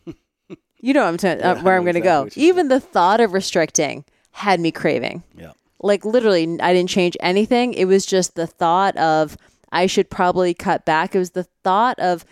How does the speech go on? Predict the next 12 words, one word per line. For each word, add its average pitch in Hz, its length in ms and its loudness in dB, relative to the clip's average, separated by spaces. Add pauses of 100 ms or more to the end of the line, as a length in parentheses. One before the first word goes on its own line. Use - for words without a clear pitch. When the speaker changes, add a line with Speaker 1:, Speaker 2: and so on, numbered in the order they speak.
(480)
Speaker 2:
future 214 500 -2
deprivation 190 680 0
that 170 120 0
had 165 240 -2
me 160 140 -4
reaching 156 280 -2
for 147 140 -8
more 120 280 -6 (100)
chocolate - 400 -6
and - 100 -14
candy. - 460 -12
Speaker 1:
Yeah. - 60 -20